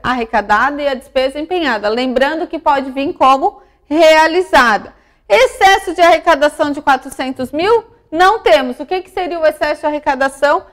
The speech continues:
Arrecadar mais do que o previsto. Aqui a gente arrecadou só cem mil a mais. Economia de recursos públicos de oitocentos mil, nós tivemos cinco vírgula cinco pra cinco vírgula dois. Nós não tivemos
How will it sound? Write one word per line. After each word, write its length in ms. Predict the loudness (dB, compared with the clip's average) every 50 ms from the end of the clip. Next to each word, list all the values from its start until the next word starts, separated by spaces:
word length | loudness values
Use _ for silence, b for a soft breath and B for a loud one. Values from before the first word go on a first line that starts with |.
| b b b
Arrecadar 540 | -4 -2 -2 -2 -2 -2 -4 -4 -2 -4 -4
mais 300 | -2 -4 -4 -4 -4 -8
do 120 | -10 -10
que 80 | -10 -10
o 40 | -8
previsto. 480 | -6 -6 -6 -4 -6 -8 -8 -8 -10
Aqui 180 | -8 -4 0 -2
a 40 | 0
gente 240 | -2 -4 -8 -6 -6
arrecadou 420 | -6 -6 -6 -8 -8 -6 -8 -10
só 540 | -8 -4 -2 0 0 0 0 -4 -8 _ _
cem 220 | -4 -4 -4 -2 -2
mil 260 | -4 -4 -2 -2 -2
a 80 | -4 -2
mais. 320 | 0 0 -2 -2 -2 -8 -14 _ _ _ _ _ _ _ _ _ _ 0
Economia 680 | 0 0 2 2 0 2 2 2 0 0 0 0 0
de 100 | 0 2
recursos 520 | 0 0 0 -2 -4 -4 -4 -6 -10 -18 _
públicos 360 | -8 -6 -6 -6 -6 -8 -4
de 100 | 0 2
oitocentos 640 | 2 2 0 -2 -6 -6 -4 -4 -4 -6 -8 -10 -8
mil, 360 | -4 -2 0 2 2 0 0 b b b b b b b b
nós 240 | -2 -2 -2 -2 -4
tivemos 380 | -4 0 2 2 2 2 -2
cinco 360 | -8 -8 -8 -6 -6 -4 -6
vírgula 360 | -4 -4 -2 -2 0 0 0 -2
cinco 560 | -4 -6 -6 -6 -6 -4 -4 -6 -6 -6 _ _ _ -4
pra 160 | 0 0 0
cinco 340 | 0 -2 -8 -6 -6 -6 -6
vírgula 320 | -6 -6 -4 -2 -2 -2
dois. 220 | 0 -2 -4 -4 -4
Nós 160 | -8 -10 -10
não 140 | -10 -12 -12
tivemos 500 | -10 -6 -4 -4 -4 -4 -6 -10 -12